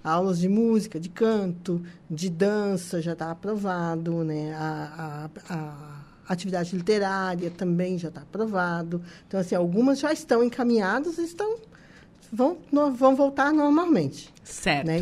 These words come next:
Speaker 1: E alguns outros projetos a gente tá reencaminhando pra retomar as atividades, né?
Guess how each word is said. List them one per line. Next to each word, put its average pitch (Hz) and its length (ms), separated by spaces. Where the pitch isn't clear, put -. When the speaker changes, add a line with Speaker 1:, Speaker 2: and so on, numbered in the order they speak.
Speaker 1:
E 226 60
alguns 277 400
outros 262 220
projetos 240 500
a 269 60
gente 269 240
tá 262 120
reencaminhando 277 920
pra 240 180
retomar 277 680
as 233 140
atividades, 233 580
né? 160 180